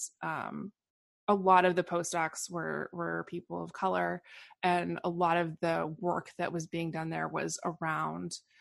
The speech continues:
um, racism and implicit bias. And,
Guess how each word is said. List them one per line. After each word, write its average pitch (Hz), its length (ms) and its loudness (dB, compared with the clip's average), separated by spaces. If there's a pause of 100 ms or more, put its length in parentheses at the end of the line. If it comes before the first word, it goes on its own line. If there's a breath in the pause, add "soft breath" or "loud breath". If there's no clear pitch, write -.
(220)
um, 175 500 -2 (320)
racism 202 880 6
and 170 560 2
implicit 170 480 -2
bias. 165 720 0 (400 soft breath)
And, 156 580 -4